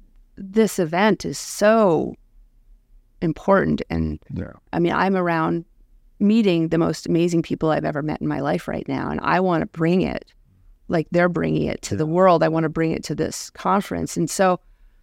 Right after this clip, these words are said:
Speaker 1: I'm backstage. Um, I'm more of a facilitator than a speech giver. I do give speeches,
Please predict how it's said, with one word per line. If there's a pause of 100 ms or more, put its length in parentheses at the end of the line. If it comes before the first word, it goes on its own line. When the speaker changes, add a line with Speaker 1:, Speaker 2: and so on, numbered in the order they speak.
(240)
Speaker 1:
I'm
backstage. (220)
Um, (880)
I'm
more
of
a
facilitator
than
a
speech
giver.
I
do
give
speeches,